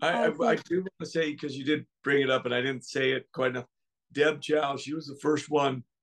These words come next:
Speaker 1: when I started rehearsals in season one. She was the first director I met. And I don't think I've ever met a more thorough, creative,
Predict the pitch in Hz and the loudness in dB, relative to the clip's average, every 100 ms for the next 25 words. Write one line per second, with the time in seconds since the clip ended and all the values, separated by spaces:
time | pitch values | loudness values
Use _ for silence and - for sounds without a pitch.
0 | - 135 131 151 143 131 123 135 127 127 | -8 -4 0 2 2 0 0 0 0 -4
1 | 117 - - 117 - 131 127 127 123 - | -4 -8 -6 -2 2 2 4 4 2 -2
2 | _ _ _ - 139 131 131 - 151 147 | _ _ _ -2 2 2 2 4 4 4
3 | 147 139 131 131 123 123 120 - _ _ | 2 2 4 2 2 2 0 -4 _ _
4 | _ _ _ _ _ _ _ - _ _ | _ _ _ _ _ _ _ -20 _ _
5 | _ _ _ _ - 123 127 120 120 117 | _ _ _ _ -6 0 2 2 -2 -8
6 | _ _ _ _ _ _ _ _ _ _ | _ _ _ _ _ _ _ _ _ _
7 | _ _ _ _ _ _ _ _ _ _ | _ _ _ _ _ _ _ _ _ _
8 | _ _ _ _ _ _ _ _ _ - | _ _ _ _ _ _ _ _ _ -2
9 | 147 156 139 - 156 120 - 131 131 131 | 2 2 0 -6 -8 -8 -10 -6 -6 -6
10 | 123 127 123 135 123 - 123 123 127 131 | -6 -6 -6 -4 -4 -4 -4 0 0 0
11 | 127 120 _ _ _ 156 151 147 175 196 | -2 -6 _ _ _ 4 6 6 2 -2
12 | 226 _ _ _ _ _ _ _ _ _ | -6 _ _ _ _ _ _ _ _ _
13 | _ _ _ _ - - 143 143 143 151 | _ _ _ _ -16 -8 -4 0 4 4
14 | 151 151 147 | 6 4 2